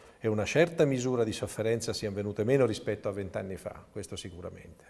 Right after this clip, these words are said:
La mia generazione che ha vissuto un po' tutta la storia ovviamente ha una percezione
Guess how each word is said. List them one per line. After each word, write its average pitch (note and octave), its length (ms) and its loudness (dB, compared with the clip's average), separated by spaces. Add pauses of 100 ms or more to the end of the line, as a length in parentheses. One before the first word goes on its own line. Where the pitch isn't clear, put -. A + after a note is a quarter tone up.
La - 80 -4
mia B2+ 180 8
generazione A2+ 600 4
che G#2 80 -4
ha - 20 -2
vissuto G2 340 -6
un G2+ 120 -4
po' - 100 -2
tutta - 240 -4
la A#2+ 140 0
storia A2 360 0
ovviamente G#2+ 460 -2
ha G#2 240 -2
una A2 260 -2
percezione A#2 840 0